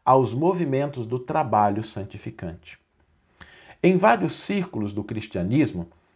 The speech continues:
renascem, do cristianismo renascente, surgem os que se queixam, desalentados, da ação de perseguidores, obsessores e verdugos invisíveis e visíveis.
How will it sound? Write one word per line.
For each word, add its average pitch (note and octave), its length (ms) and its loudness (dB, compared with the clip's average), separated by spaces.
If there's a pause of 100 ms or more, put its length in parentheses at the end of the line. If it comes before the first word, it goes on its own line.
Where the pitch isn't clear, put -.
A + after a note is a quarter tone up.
(140)
renascem, D3 880 0 (520)
do G#2+ 160 -2
cristianismo A#2 540 -2
renascente, G#2+ 800 -4 (160)
surgem G#3+ 640 -2
os E3 140 -4
que F3+ 120 -2
se F3+ 160 -6
queixam, C#3+ 600 0
desalentados, B2 1120 2 (300)
da C3 200 4
ação B2+ 340 -2
de A2+ 100 -4
perseguidores, A2+ 1040 0 (120)
obsessores B2 1000 0 (100)
e C#3+ 80 2
verdugos B2+ 600 -2
invisíveis C#3 880 -2 (100)
e F#3 80 -2
visíveis. C#3 680 -4